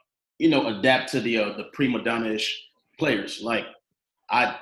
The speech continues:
now I understand why Steve, Steve Nash got that job, because it's the same thing with Brad Stevens in, um, Boston. It's the same thing with Nick Nurse in Toronto and Malone with the Nuggets. Like, all these coaches are player coaches. They're young. They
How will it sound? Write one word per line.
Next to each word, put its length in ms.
now 280
I 200
understand 680
why 420
Steve, 520
Steve 280
Nash 280
got 180
that 140
job, 260
because 560
it's 120
the 60
same 340
thing 160
with 120
Brad 220
Stevens 400
in, 160
um, 400
Boston. 360
It's 120
the 60
same 220
thing 160
with 100
Nick 180
Nurse 400
in 240
Toronto 680
and 300
Malone 440
with 120
the 80
Nuggets. 360
Like, 240
all 200
these 220
coaches 280
are 140
player 360
coaches. 320
They're 140
young. 300
They 100